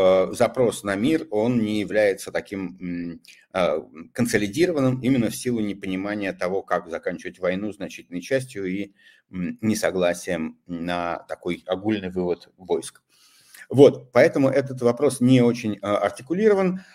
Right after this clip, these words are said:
но, м, э, в целом, э, м, ну, э, как бы лю-, как отнесутся люди к выборам и их результатам? А, б-, они, м, как я уже сказал, не будут рассматривать это как выборы.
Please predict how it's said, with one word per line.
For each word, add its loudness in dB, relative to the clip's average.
но, 6
м, 0
э, 4
в 2
целом, 2
э, -4
м, 2
ну, -4
э, -2
как -2
бы -2
лю-, -4
как -2
отнесутся -4
люди -4
к 0
выборам 0
и -8
их -8
результатам? -6
А, 0
б-, -6
они, 0
м, -10
как -6
я 4
уже -2
сказал, 2
не 4
будут -6
рассматривать -4
это -6
как -10
выборы. -10